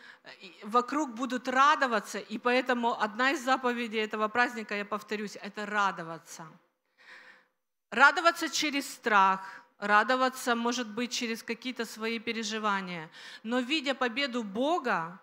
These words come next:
в этом мире, все будут радоваться.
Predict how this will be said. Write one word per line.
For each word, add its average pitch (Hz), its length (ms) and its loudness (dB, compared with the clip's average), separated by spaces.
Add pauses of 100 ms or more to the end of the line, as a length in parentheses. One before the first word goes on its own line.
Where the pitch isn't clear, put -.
(120)
в 214 80 -4
этом 220 260 -2
мире, 214 560 -2 (1040)
все - 400 -4
будут 196 380 -6
радоваться. 160 680 -8